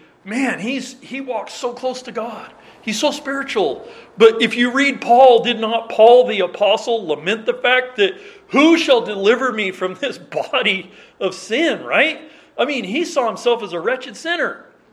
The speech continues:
And he was the apostle Paul. So, but are you close to God?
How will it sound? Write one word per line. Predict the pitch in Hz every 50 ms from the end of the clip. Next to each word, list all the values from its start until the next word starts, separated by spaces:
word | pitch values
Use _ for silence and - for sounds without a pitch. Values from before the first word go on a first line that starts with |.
| _ _ _ _ -
And | 285
he | 349 392
was | 349 -
the | 320 294
apostle | 269 285 294 302 285 277 233
Paul. | - 294 339 339 294 175 - - - - - _ - _ _ _ _
So, | - - - 262 247 240 220 175 - - - - - - _ _ _ -
but | - 254 269 262 - - - - _ _ _ _ _ _ _ _ _ _ _ _ _ _ _ _ _ _ _ -
are | 185 208
you | 202 233 254
close | 247 277 269 262 262
to | - 254
God? | 180 208 208 240 277 269 262